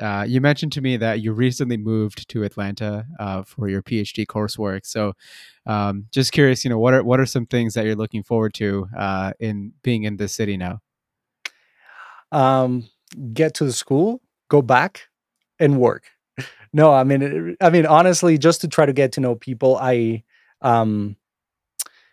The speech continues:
Speaker 2: so, you know, I started the P H D remotely, um, and I've been working remotely for a while. Um, a-,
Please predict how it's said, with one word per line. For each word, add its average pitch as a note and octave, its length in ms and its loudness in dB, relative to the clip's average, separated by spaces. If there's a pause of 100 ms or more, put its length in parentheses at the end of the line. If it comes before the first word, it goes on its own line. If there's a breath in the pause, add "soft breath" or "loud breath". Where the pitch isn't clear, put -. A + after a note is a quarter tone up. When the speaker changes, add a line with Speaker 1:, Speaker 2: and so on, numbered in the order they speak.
(1300 soft breath)
Speaker 2:
so, D#3+ 580 4 (400)
you E3 120 4
know, D#3 80 6
I C#3+ 80 6
started G#3 280 4
the F#3+ 60 2
P E3+ 220 2
H - 180 -2
D D#3+ 140 2
remotely, C3+ 520 0 (540)
um, A2+ 640 -2 (100)
and C3+ 180 4
I've C#3+ 300 4
been C3+ 560 2 (220)
working E3+ 480 4
remotely C#3 640 0
for A#2+ 240 0
a G#2+ 40 4
while. B2+ 400 0 (460 soft breath)
Um, B2+ 540 4
a-, C3+ 220 4